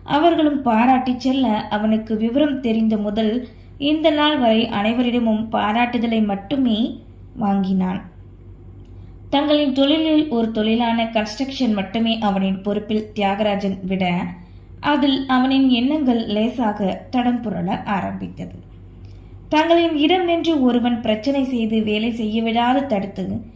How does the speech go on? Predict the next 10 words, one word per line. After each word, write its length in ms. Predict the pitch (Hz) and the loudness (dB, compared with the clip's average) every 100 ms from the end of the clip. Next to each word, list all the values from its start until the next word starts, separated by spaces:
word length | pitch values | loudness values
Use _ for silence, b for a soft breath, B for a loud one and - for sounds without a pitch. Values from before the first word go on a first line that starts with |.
| B B - | B B 2
கோர்ட்டில் 420 | 285 277 254 233 | 4 4 0 -4
கேஸ் 400 | 233 214 - 220 | -2 -2 -2 -4
போட்டுவிட, 640 | 214 214 247 240 202 220 B B B - | -4 -2 2 4 2 0 B B B -2
தந்தையோ 500 | 285 302 339 320 311 | 0 2 4 4 4
முடிந்த 380 | 262 247 269 | 4 4 2
பின் 220 | 277 269 247 | 2 2 2
பார்த்து 340 | 220 220 226 | 0 0 -2
கொள்ளலாம் 440 | 214 202 196 190 | 0 2 0 0
என்று 320 | 202 190 190 247 | -2 -2 -4 -6
கூறிவிட்டார். 600 | 226 196 175 175 180 180 | -4 -2 -2 -4 -6 -8